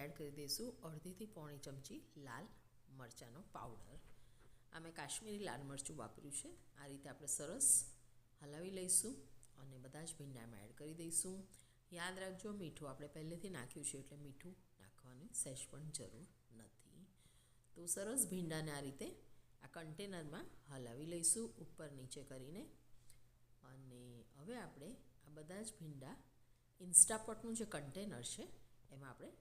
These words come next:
ટ્રાન્સફર કરી દઈશું. તો ફ્રેન્ડ્સ, ઇન્સ્ટાપોટમાં ઘણી બધી આઇટમો બનતી હોય છે અને સરસ બને છે.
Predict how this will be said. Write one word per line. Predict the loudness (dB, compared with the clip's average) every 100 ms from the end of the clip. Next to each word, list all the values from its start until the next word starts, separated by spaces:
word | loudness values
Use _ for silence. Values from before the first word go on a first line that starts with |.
| -10
ટ્રાન્સફર | -6 0 0 0 -10
કરી | -12 -12 -14
દઈશું. | 2 6 6 4 -2 -2 -4 -4 -12 -16 -12
તો | -6
ફ્રેન્ડ્સ, | -2 0 4 12 12 12 8 -4 -8
ઇન્સ્ટાપોટમાં | 2 6 6 6 -2 -2 -2 -2
ઘણી | 0 0
બધી | 0 0
આઇટમો | 0 -2 -2 -2
બનતી | -2 -4 -4 -4
હોય | -2 -2
છે | -4 -4 -8 -14 -20 -20 -20 -20 -20
અને | -14 -4 -2
સરસ | 0 0 0
બને | -2 -4
છે. | -4